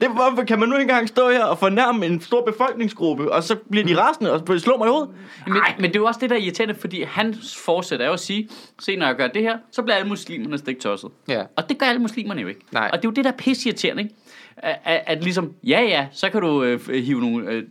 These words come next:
Speaker 3: typer ud til dit, øh, stupidags arrangement i Avedøre, og så er der s-, fjorten mennesker, der synes, du er en spade," ikke?
Speaker 1: Jeg bliver, jeg
Speaker 3: Men
Speaker 1: bliver
Speaker 3: resten
Speaker 1: stiktosset.
Speaker 3: er
Speaker 1: Jeg er
Speaker 3: jo
Speaker 1: ikke muslim.
Speaker 3: derhjemme og på arbejde
Speaker 2: Selvfølgelig.
Speaker 3: og, øh, øh, chiller. Han er
Speaker 2: Selvfølgelig er det det. De lukker bare vinduet.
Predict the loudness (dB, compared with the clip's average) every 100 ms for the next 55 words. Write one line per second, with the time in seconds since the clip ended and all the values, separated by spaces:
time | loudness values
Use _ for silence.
0 | _ -2 0 0 0 -6 -6 -6 -6 -4
1 | -4 -4 -8 -14 -14 _ -4 0 0 0
2 | -2 -2 -2 -2 -2 -2 -2 -2 -2 -4
3 | -6 -4 -4 -6 -10 -10 -12 -8 -2 -2
4 | 0 -2 -2 -2 -2 -4 -6 -8 -6 -10
5 | -6 -4 -4 -8 -12 _ _ -20 -6 -2
6 | 0 2 2 4 2 2 0 -2 -2 -4
7 | 0 2 2 2 0 0 -2 -6 -8 -4
8 | -2 0 0 0 -4 -4 -8 -4 -2 -2
9 | -2 -4 -4 -6 -8 -10 -16 -18 -18 -16
10 | -10 -8 -6 -6 -8 _ _ -12 -12 -6
11 | -4 -2 -2 -4 -10 _ _ _ -4 -2
12 | 2 0 2 0 0 -2